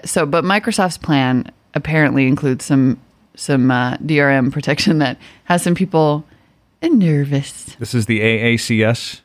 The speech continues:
Speaker 2: Is that what it's called?
Speaker 1: Yeah, it's, uh, let's see. I have to try to decipher the, um, <laughs>
Speaker 2: I think
Speaker 1: the
Speaker 2: I
Speaker 1: acronym. The Advanced Access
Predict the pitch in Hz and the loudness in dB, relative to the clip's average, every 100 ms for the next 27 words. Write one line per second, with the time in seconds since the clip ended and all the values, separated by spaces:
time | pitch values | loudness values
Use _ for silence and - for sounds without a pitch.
0 | _ 104 107 113 113 - 117 110 170 151 | _ -6 -6 -4 -6 -4 -6 -2 0 0
1 | - 151 - 170 156 143 135 127 - _ | 0 -2 -2 0 2 4 2 0 -4 _
2 | - 147 - - 123 - 107 - _ _ | -8 -8 -8 -12 -10 -10 -12 -16 _ _
3 | _ _ _ - - - 165 160 - 139 | _ _ _ -20 -20 -6 0 0 0 -2
4 | 147 135 135 131 - 143 143 - 139 139 | 0 0 0 -4 -4 -6 -6 -2 -2 0
5 | 139 135 139 - 139 135 143 - - - | -2 0 0 0 0 0 -2 -8 -20 -20
6 | _ 180 - - - 233 - _ - - | _ -4 -4 -8 -4 -4 -4 _ -18 -4
7 | 139 - 156 - 143 147 139 139 143 - | -4 0 0 0 0 2 2 2 -2 -16
8 | _ _ 165 165 160 139 131 160 165 156 | _ _ 0 2 2 0 -4 -2 0 0
9 | 160 190 226 - 156 156 - 165 143 - | 2 2 0 -2 -4 -4 -2 -2 -2 -4